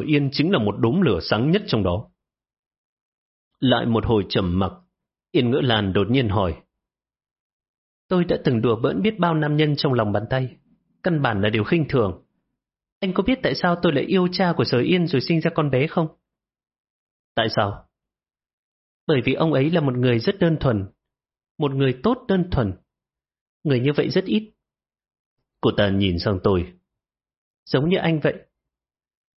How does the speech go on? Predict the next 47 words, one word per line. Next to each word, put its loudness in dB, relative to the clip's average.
Nhìn 0
đôi 2
mắt 0
trong 0
veo 2
như 2
nước 2
suối 0
của 0
cô 0
ta, -2
tôi 0
đột 0
nhiên 0
rời 0
tầm 0
mắt, 0
chỉ 0
vào 0
chiếc -2
nhẫn 0
trên 2
ngón 2
áp 0
út. 0
Yên 2
Ngữ 0
Lan, 0
tôi 2
là 2
người 2
đã 0
có 0
vợ. -2
Cô 2
ta 0
cười 0
khúc -2
khích. -4
Đôi 2
khi 0
xinh 0
đẹp 0
quá 0
thật 0
phiền 0
phức. 0